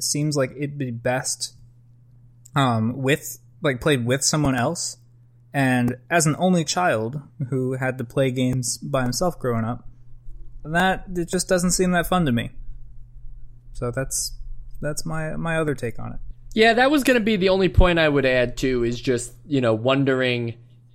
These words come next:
Speaker 2: is it, um, is it essential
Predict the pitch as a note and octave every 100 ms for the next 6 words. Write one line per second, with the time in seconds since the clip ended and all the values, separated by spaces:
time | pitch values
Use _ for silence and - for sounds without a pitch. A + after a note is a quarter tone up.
0 | - - - - - - - - - -
1 | F3 F3 F3+ F3+ E3+ - D3 C3+ A#2+ A#2
2 | A2+ - - - - - - F3+ G#3 F#3+
3 | - D#3+ C#3+ C3 A2+ G#2